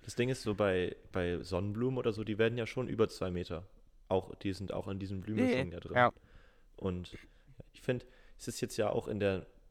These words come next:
Speaker 1: neuen, also die, die Landwirtschaft wird ja sehr stark von der E U bezuschusst und dafür haben die Landwirte bisher ja mal sehr viel Geld für nur die Fläche bekommen.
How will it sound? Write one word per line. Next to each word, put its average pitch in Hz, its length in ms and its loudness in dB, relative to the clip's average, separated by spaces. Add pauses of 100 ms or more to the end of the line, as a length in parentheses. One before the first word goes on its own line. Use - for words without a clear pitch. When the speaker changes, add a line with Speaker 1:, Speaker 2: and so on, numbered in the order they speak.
Speaker 1:
neuen, 98 640 -2 (280)
also 92 180 -2
die, 90 200 -2
die 90 120 -4
Landwirtschaft 110 500 0
wird 104 140 2
ja 95 80 4
sehr 101 160 2
stark - 240 -2
von 95 120 -4
der 92 100 2
E - 40 0
U 113 100 0
bezuschusst 120 720 -2 (420)
und 98 220 -4
dafür 101 220 0
haben 101 80 4
die 98 80 0
Landwirte 104 340 2
bisher 98 280 -2
ja 95 100 0
mal 85 120 -4
sehr 92 160 4
viel 90 160 -2
Geld 82 440 -2
für 98 300 -4
nur 95 180 0
die - 100 -8
Fläche - 320 -6
bekommen. - 380 -12